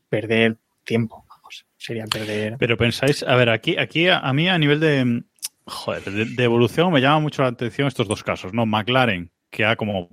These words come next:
Speaker 2: to-, puesto toda la carne en el asador de cara a final de temporada, entiendo que pensando en el coche de, del año que viene, que va a ser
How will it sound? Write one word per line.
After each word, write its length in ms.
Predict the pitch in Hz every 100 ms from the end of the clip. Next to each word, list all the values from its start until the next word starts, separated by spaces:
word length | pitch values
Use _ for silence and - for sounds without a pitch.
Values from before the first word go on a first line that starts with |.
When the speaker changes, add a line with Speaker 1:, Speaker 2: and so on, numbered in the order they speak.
| -
Speaker 2:
to-, 280 | 120 107 -
puesto 300 | 135 110 104
toda 300 | - 143 143
la 100 | 135
carne 200 | 127 120
en 60 | 113
el 60 | 110
asador 460 | - 113 113 - _ - - - - -
de 160 | 110
cara 380 | 110 110 107 107
a 40 | 101
final 220 | 117 110
de 60 | 107
temporada, 580 | 107 104 120 117 87 - _
entiendo 580 | 90 92 - 123 120 104
que 220 | 143 113
pensando 720 | - 92 87 - 131 110 87 -
en 120 | 95
el 100 | 90
coche 300 | 110 - 98
de, 520 | 90 90 90 90 90
del 180 | 98 92
año 140 | 92 92
que 120 | 98
viene, 380 | 117 180 226 220
que 100 | -
va 120 | 78
a 40 | 76
ser 280 | - 92